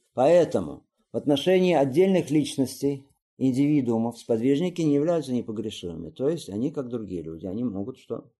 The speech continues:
Ошибаться. Да, они далеки, дальше от ошибки, чем другие люди, безусловно. Они несравненно выше по знанию, несравненно дальше от ошибок, чем другие люди. Но, в принципе, что ошибки допустимы в отношении индивидуумов, отдельных людей из них. И некоторые ошибки, да,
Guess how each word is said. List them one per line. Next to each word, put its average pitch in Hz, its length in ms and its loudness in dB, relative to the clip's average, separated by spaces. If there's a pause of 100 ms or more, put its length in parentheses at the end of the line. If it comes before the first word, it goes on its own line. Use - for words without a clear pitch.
(120)
Ошибаться. 92 560 -10
Да, 101 140 -4
они 139 160 2
далеки, 123 500 0
дальше 120 460 0
от 87 100 -8
ошибки, - 400 -10
чем 104 180 -4
другие 95 300 -6
люди, 71 220 -12
безусловно. 80 720 -10 (340)
Они 98 460 -8 (300)
несравненно 117 680 2
выше 107 300 -6
по 85 160 -10
знанию, 127 340 0
несравненно 117 540 2
дальше 113 320 2
от - 120 -8
ошибок, 143 400 -2
чем 131 180 0
другие 87 360 -6
люди. 67 240 -14
Но, 160 540 0 (240)
в - 20 -20
принципе, 139 420 -4
что - 160 -4
ошибки 135 340 -4
допустимы 110 460 -6
в - 20 -2
отношении 123 460 -2
индивидуумов, 71 600 -6 (300)
отдельных 113 420 -2
людей 95 280 -4
из 71 200 -14
них. - 140 -16 (600)
И 110 60 -6
некоторые 180 360 2
ошибки, 233 360 -4
да, 226 420 2